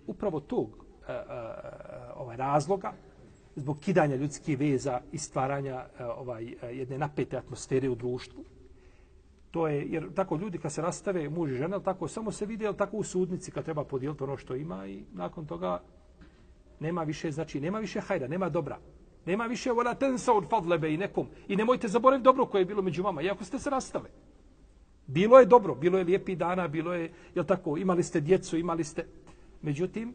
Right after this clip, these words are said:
ne, zna se samo loše, loše se spominje. Pa je šeitan to drag postupak. I zato je došlo u hadisu kod Muslima u Sahihu da šeitan postavi svoj prijestol na vodu.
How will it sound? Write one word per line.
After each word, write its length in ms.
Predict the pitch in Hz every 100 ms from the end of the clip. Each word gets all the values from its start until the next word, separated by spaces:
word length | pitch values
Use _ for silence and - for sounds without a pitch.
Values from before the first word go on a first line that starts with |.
| -
ne, 160 | - 156
zna 180 | 139 160
se 120 | 147
samo 300 | - 165 151 -
loše, 300 | 160 151 135
loše 220 | 127 135
se 120 | 135
spominje. 340 | 127 117 110 127
Pa 80 | -
je 60 | 185
šeitan 360 | - 208 254
to 120 | 208 262
drag 180 | 269 180
postupak. 340 | 120 - - - - - - -
I 80 | 139
zato 180 | 165 196
je 40 |
došlo 260 | 175 175 170
u 20 |
hadisu 340 | 135 180 185
kod 140 | - 135
Muslima 320 | 160 - 117
u 80 | 120
Sahihu 420 | 120 117 175 175
da 100 | 123
šeitan 360 | - 175 175
postavi 440 | 135 151 151 151 123
svoj 260 | - 170
prijestol 400 | 143 135 147 -
na 80 | 151
vodu. 240 | 131 135